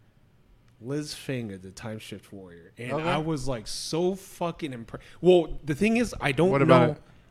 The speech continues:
Speaker 1: how the game mechanic works. So what happens is, it's like Ha-, so it's kinda like Hades. You go and you die, and then you come back to life, but your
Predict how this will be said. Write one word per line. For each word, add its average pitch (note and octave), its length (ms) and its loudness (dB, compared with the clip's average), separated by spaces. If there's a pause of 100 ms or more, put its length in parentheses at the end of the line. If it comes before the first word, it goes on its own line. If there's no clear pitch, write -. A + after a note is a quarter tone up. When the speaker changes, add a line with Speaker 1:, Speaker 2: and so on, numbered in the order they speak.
(120)
Speaker 1:
how D#3 240 2
the B2 220 -4 (1900)
game F3 220 6
mechanic C3 500 -4
works. F#2+ 360 -20
So - 160 -4
what B2 220 -4
happens D3 460 -6
is, G#2+ 320 -16 (240)
it's - 120 -6
like G#3 160 2
Ha-, E3+ 260 -4
so E3 200 -6
it's D3+ 140 -10
kinda F3 240 -6
like F3 140 -6
Hades. A2+ 520 -8 (460)
You B2+ 120 -12
go D#3 340 -2
and D3 160 -6
you C#3 80 -6
die, A2+ 480 -12 (580)
and B2+ 140 -6
then C#3 180 -4
you D3 120 -8
come F3 280 -6
back C#3+ 220 -6
to C#3 100 -8
life, B2+ 540 -8 (540)
but C#3+ 220 -4
your B2+ 380 -4